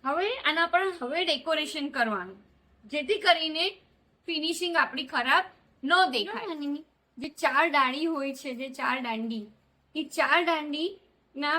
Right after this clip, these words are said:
પણ મેં આવી રીતે પૂઠામાં કટ કર્યા છે. અને તમને ખ્યાલ આવતો હશે કે અહીંયા પણ પંચિંગ માર્યા છે કે દોરી નાખી દઈશ અને અહીંયા ડેકોરેશન કરી નાખીશ. એવી રીતે મેં આ ત્રણે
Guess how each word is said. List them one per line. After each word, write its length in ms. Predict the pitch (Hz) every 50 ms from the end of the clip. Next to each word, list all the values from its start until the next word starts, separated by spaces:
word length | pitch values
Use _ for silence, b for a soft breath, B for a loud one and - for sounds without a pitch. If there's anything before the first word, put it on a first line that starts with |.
| 320 -
પણ 220 | 311 311 320 311
મેં 120 | 320 339 339 - - 262
આવી 220 | 269 262 277 294 285 285
રીતે 180 | 330 330 - -
પૂઠામાં 520 | 285 277 269 - 302 277 277 294 339 349 - -
કટ 200 | 294 285 285 285 - _
કર્યા 360 | 285 269 262 262 262 262 262 254 -
છે. 100 | 320 370 403 - _ _ _ _ _ _ _ _ _ _ -
અને 260 | 294 294 294 285 320 403 392 - _ - _ _ _ _ _
તમને 240 | 285 285 285 285 294 285 302
ખ્યાલ 200 | 277 262 269 285
આવતો 300 | 294 285 285 277 277 294 294 285
હશે 260 | 285 285 285 - 330 370 480 453 -
કે 60 | 320 - -
અહીંયા 360 | - 262 262 262 277 269 269
પણ 200 | 320 349 392 381 - _ _ _ _ _ _ _ _ _
પંચિંગ 420 | 269 269 277 269 254 - 302 302 302 294 277
માર્યા 360 | 262 254 247 262 269 269 269
છે 80 | 320 330 330
કે 80 | 359 392 523 539 - _ _ _ _ 240 240
દોરી 340 | 269 269 262 269 277 277 277
નાખી 280 | 269 247 247 254 269 254 262
દઈશ 200 | 311 370 392 - - - 254
અને 160 | 262 285 339 453 - - _ _ _ _ _ _ _ _ _ _ _ _ _ _ _ _ _ _ _ _ _ _ _ _ _ _ _ -
અહીંયા 320 | 247 254 254 311 392 415 339 277
ડેકોરેશન 600 | 277 262 262 - 277 277 262 262 262 269 254 262 254 240
કરી 200 | 226 233 240 240
નાખીશ. 320 | 226 214 220 262 311 349 - _ _ -
એવી 120 | 277 277
રીતે 200 | 302 311 302 311 311 311
મેં 100 | 311 294 - - 285
આ 60 | 311 311 -
ત્રણે 280 | 311 294 277 294 320